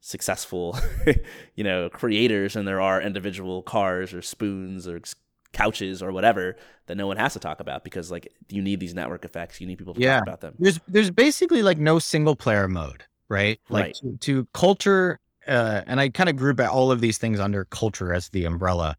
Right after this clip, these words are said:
Speaker 2: Like, capitalism is one big bucket, and then culturalism is kind of what I'm thinking about as this next other bucket. And I think they're kinda just different.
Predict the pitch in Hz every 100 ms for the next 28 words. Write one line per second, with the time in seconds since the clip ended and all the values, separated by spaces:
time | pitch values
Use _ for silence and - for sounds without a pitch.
0 | _ 101 95 131 135 151 135 139 143 139
1 | 131 - 117 107 113 117 120 110 117 117
2 | 113 117 123 117 127 101 101 92 _ -
3 | - 123 - 95 82 82 80 82 - 90
4 | 85 - 82 82 - 95 92 82 80 80
5 | 85 - 82 92 - - 92 87 85 -
6 | 78 - _ _ - 147 190 170 123 -
7 | 131 104 95 98 - -